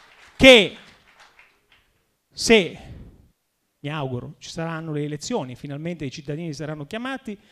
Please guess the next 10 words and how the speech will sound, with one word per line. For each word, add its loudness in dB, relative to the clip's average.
se -4
si -6
andrà -6
al -4
governo -4
il -10
quindici -4
per -6
cento -6
è -8